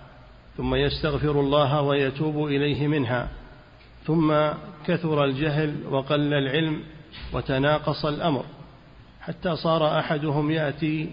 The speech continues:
المعصية جهارا، ثم ازداد الأمر إدبارا، حتى بلغنا أن طائفة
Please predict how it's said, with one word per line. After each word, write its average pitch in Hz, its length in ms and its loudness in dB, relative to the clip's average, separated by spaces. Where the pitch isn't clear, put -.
المعصية 151 720 0
جهارا، 131 680 0
ثم 147 160 0
ازداد 151 380 0
الأمر 156 480 0
إدبارا، 131 600 0
حتى 151 400 -2
بلغنا 147 680 2
أن 160 180 4
طائفة 156 800 0